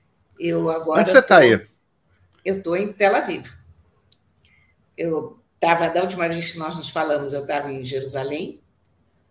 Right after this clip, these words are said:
Speaker 1: num hotel maravilhoso, porque era um hotel com muita personalidade.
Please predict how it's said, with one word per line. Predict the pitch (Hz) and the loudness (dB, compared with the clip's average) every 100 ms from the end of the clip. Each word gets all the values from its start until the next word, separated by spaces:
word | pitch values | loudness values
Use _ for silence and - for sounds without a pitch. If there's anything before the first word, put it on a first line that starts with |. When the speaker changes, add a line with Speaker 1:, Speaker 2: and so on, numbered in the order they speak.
| _ _ - | _ _ -10
Speaker 1:
num | 208 247 | -6 -2
hotel | 247 - - 202 226 220 196 | -2 -2 2 4 4 0 -4
maravilhoso, | 208 220 247 220 190 165 160 180 175 - | -2 0 0 -2 -2 -6 -6 -8 -8 -16
porque | 185 185 | -10 -6
era | 180 | -4
um | 180 | -4
hotel | 175 190 185 | -6 -6 -6
com | 180 | -8
muita | 190 330 220 | -8 -8 -6
personalidade. | - 165 - 147 151 143 139 135 127 - _ | -6 -8 -8 -10 -10 -12 -10 -8 -10 -16 _